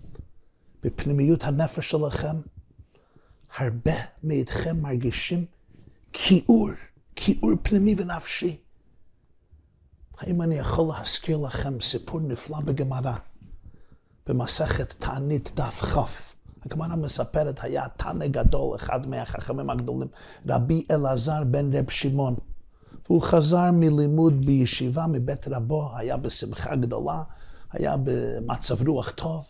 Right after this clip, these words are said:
נזדמן לו אדם אחד שהוא חשב שהבן אדם ההוא מכ-, מכוער ביותר. וכשהבן אדם הזה אומר לרב אלעזר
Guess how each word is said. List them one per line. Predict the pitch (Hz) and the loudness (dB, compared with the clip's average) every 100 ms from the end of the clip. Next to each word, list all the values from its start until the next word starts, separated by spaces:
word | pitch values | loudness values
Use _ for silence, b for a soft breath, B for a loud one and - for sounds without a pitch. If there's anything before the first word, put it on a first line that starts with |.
| - - b b b b | -18 -20 b b b b
נזדמן | 131 131 117 110 185 180 170 | 0 4 4 4 4 4 2
לו | 156 156 - | 0 -2 -2
אדם | 131 165 170 | -2 0 0
אחד | 127 - 185 202 | 0 -4 -2 -4
שהוא | - 170 214 | 0 2 4
חשב | 214 - - 208 202 180 | 2 0 -2 0 0 0
שהבן | 175 160 165 | -2 0 0
אדם | 147 175 196 | 0 0 0
ההוא | 156 160 208 277 b b b - | 0 0 0 -2 b b b 0
מכ-, | 170 208 - - - | 4 4 2 -8 2
מכוער | 208 208 - - 208 - 226 220 | 6 6 6 4 4 2 2 6
ביותר. | 185 170 - 123 - - - - - - - - - - - - - - - - - - - - _ _ _ _ _ _ _ - | 6 4 2 -6 -8 -12 -20 -18 -18 -20 -20 -18 -10 -6 -6 -8 -12 -12 -8 -8 -10 -16 -20 -20 _ _ _ _ _ _ _ -12
וכשהבן | - - 143 139 143 | -8 2 4 6 4
אדם | 127 185 196 | 6 6 6
הזה | 151 131 190 | 4 4 6
אומר | 170 156 170 | 6 4 4
לרב | 170 143 123 | 4 4 4
אלעזר | 131 139 135 180 185 | 0 -2 -2 -4 -4